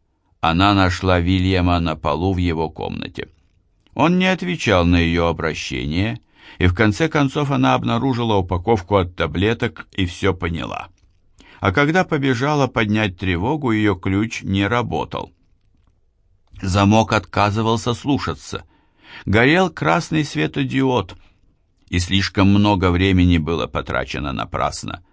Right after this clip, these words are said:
вместо того, чтобы помочь ему.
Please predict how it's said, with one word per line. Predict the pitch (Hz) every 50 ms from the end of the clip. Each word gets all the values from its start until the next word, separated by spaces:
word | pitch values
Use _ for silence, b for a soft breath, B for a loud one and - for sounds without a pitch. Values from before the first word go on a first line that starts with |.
| b b b b b b b
вместо | - 90 95 90 90 90 87
того, | 87 95 90 92 98
чтобы | 90 - - 92 87 95 90
помочь | 87 95 98 95 95 90 78 - - -
ему. | - - 52 - - -